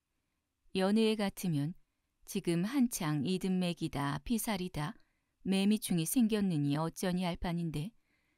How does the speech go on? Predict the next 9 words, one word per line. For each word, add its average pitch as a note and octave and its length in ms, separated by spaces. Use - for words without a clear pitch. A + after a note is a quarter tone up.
중답들도 G#3+ 800
아직 E3 320
모를 F3+ 440
내어볼 E3 480
염량도 E3 540
못하고 D3+ 500
있다. E3+ 440
밭도 G3+ 420
그대로 D#3+ 500